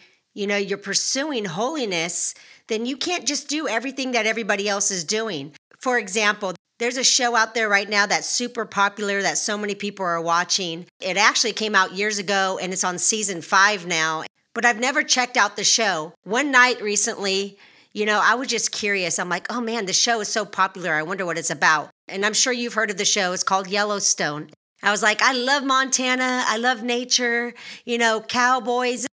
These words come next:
It has Kevin Costner in it. But I knew that all I needed to do was go all the way back to season one, episode one, and see what that episode is about. Because if that episode is trash, then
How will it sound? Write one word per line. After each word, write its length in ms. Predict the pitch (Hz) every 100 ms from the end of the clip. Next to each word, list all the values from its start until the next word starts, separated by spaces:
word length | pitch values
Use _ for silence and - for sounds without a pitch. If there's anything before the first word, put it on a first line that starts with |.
| _
It 80 | 214
has 180 | 220 214
Kevin 380 | - 254 240 185
Costner 680 | 214 208 233 - 240 240
in 80 | 247
it. 200 | 247 254 -
But 160 | 180 254
I 120 | 247
knew 200 | 247 285
that 160 | 254 214
all 200 | 214 240
I 100 | 262
needed 280 | 240 226 214
to 80 |
do 240 | 175 214 202
was 140 | 190
go 140 | - 185
all 240 | 175 190
the 80 | 240
way 200 | 240 240
back 440 | 220 202 202 208 - _
to 80 | 208
season 560 | 190 - 208 220 247 214
one, 380 | 202 190 196 196 - _ -
episode 580 | 196 240 233 330 302
one, 380 | 180 175 165 160 - - -
and 140 | 190
see 260 | - 269 262
what 280 | 214 -
that 320 | 214 247 269 -
episode 500 | - 220 214 214 180
is 80 | 156
about. 340 | 165 190 160 -
Because 280 | 165 196
if 100 | 165
that 240 | 196 226 -
episode 440 | 254 254 - 247
is 140 | 247 -
trash, 640 | - 247 220 226 - - - - -
then 340 | 226 208 196